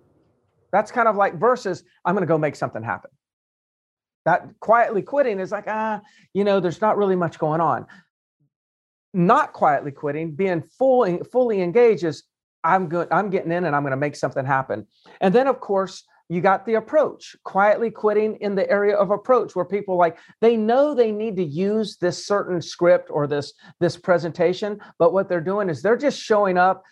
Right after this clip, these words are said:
maybe not preparing as much, and they're just kinda winging it. They're not following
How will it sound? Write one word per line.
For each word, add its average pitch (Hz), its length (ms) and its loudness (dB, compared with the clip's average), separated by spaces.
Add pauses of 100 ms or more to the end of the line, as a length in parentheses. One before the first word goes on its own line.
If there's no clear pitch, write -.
(140)
maybe 220 380 0
not 208 240 -2
preparing 185 500 -2
as 175 160 -4
much, 180 400 -2 (220)
and 170 120 2
they're 175 120 4
just 175 260 -6
kinda 185 300 -2
winging 156 400 -2
it. 120 160 -4
They're 156 100 2
not 190 300 0 (100)
following 185 640 -2